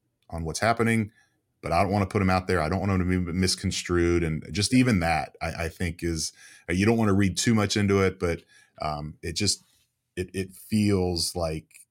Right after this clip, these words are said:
there's the, the reality is setting in, in that locker room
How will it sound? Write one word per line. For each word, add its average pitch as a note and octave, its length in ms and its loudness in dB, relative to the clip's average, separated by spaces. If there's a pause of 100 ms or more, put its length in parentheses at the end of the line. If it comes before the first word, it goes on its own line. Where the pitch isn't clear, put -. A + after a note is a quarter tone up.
(120)
there's E2+ 520 -4 (680)
the, F#2 220 -12 (260)
the F2 120 -10
reality F2 800 0
is D#2+ 140 -2
setting E2 400 -4
in, E2 200 -6
in D#2 120 -8
that D#2+ 200 -6
locker D#2 360 -8
room D2+ 480 -10